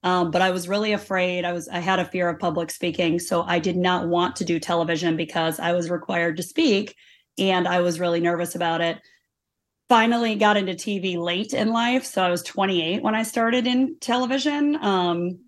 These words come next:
which is very late for a lot of people in that industry. They usually start right out of college at twenty-two. Um, so I kind of came into it as a actual human with a life and a background and a story already, because I'd already had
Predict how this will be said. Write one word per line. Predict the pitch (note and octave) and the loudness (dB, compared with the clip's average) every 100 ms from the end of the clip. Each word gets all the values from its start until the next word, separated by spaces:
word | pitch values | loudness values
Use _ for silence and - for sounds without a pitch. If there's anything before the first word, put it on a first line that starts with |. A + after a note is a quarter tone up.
| - _ _ _ _ - | -20 _ _ _ _ 0
which | G#3 G#3 | 0 0
is | F#3+ | 0
very | G#3 G#3+ | 2 4
late | F#3 F#3 G3+ | 4 2 0
for | - | 0
a | F#3+ | 2
lot | F3+ F3+ | 4 2
of | F3+ | -2
people | F#3 F3+ | -4 -2
in | E3+ | 0
that | E3+ E3 | 0 -2
industry. | E3 F#3 - B3 C4 | -4 -4 -2 2 2
They | A#3 | 2
usually | F#3 F3 F3+ | 2 2 0
start | F3 F#3+ F3+ F3 | 0 0 0 0
right | E3 E3+ | -2 0
out | E3+ | -2
of | E3+ | -2
college | F3 F3 F3+ F3+ | -2 0 0 -2
at | F3+ - | -4 -6
twenty-two. | - F3 F3 - E3+ A#3 D4+ - - _ F#3 | -4 -2 -2 -2 0 2 0 -4 -20 _ 0
Um, | F3+ F3 | 2 2
so | - G3 F#3 | 0 0 2
I | F#3 | 2
kind | F#3 G3+ F3 | 2 2 0
of | |
came | F3 F#3+ F#3 | 0 -2 0
into | G3 G3+ F#3 | 0 0 0
it | E3+ | 2
as | E3 E3 | 0 0
a | E3+ E3 D#3+ | 0 -2 -2
actual | E3 E3+ F3+ - F3+ | 0 0 0 -2 -2
human | E3+ F#3 F3+ F3+ | -2 -4 0 0
with | F3+ F3 | 0 0
a | F3 | 0
life | E3+ E3+ F#3+ | 0 -2 -2
and | G#3 | 0
a | F3 | 0
background | E3+ E3 F3 G#3+ G#3 A#3+ B3 | 0 0 0 0 2 2 0
and | G3+ | 0
a | F3 | -2
story | - F#3+ F3+ A3 | -2 0 0 2
already, | A#3+ B3 B3 C#4 | 0 2 2 2
because | C4+ G#3 G3 | 0 0 0
I'd | F3+ | 2
already | F#3 F#3+ F3 | 2 0 0
had | G3 A3 F3+ F3+ | 0 0 0 -2